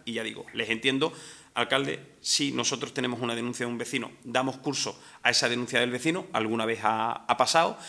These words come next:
eh, pero en la mayor parte de, de los casos ya le digo que, que no ocurre. Y claro está, eh, si la policía se va a esos lugares que ocurre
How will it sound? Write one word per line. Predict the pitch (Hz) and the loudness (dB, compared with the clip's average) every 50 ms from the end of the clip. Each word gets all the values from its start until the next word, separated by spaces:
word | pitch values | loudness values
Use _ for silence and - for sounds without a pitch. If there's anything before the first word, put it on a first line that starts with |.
| - - - - - | -14 -14 -16 -4 0
eh, | 120 120 117 117 113 | 2 4 4 4 4
pero | 139 127 139 | 4 4 6
en | 143 | 4
la | 127 | 4
mayor | 117 113 117 120 120 - | 2 2 0 -2 0 2
parte | - 117 117 - 127 117 | 2 2 2 2 2 2
de, | 117 117 117 120 | 2 2 2 2
de | 117 120 | 2 0
los | 123 123 | -2 0
casos | - 131 - - 139 120 | 0 0 2 2 0 0
ya | 113 117 117 | 0 0 0
le | 120 | 0
digo | 113 120 120 127 127 123 | 0 -2 -2 -2 -4 -4
que, | - 117 113 113 113 117 113 | -4 -4 -4 -4 -4 -4 -4
que | - 120 | -2 -2
no | 113 120 | -2 -2
ocurre. | 117 - 117 117 - - - - | -4 -6 -8 -10 -10 -12 -8 -6
Y | - - | -6 -2
claro | - 113 117 113 | 0 0 0 0
está, | - - - 147 127 - - - - - - - - - | 0 2 4 4 4 2 -2 -14 -16 -18 -18 -14 0 2
eh, | 131 120 110 110 110 107 87 - 82 82 78 - | 4 6 6 6 4 2 0 -2 -4 -6 -6 -2
si | - - 135 123 | 0 0 2 2
la | 120 117 | 0 0
policía | 123 120 117 - - 147 147 147 117 104 - - 131 - - | 0 -2 -4 -2 0 2 4 4 2 2 -2 -8 -10 -8 0
se | 117 - - 110 | 2 4 4 6
va | 117 123 131 - - | 8 8 6 6 6
a | - 123 | 4 4
esos | 123 - - 139 127 | 4 4 2 0 0
lugares | 123 127 123 139 147 143 127 110 - - - - - - - | 0 2 4 4 4 4 2 -2 -4 -8 -16 -20 -20 -8 -2
que | - 120 | 0 0
ocurre | 113 113 139 147 143 123 113 | 0 2 0 0 0 0 -2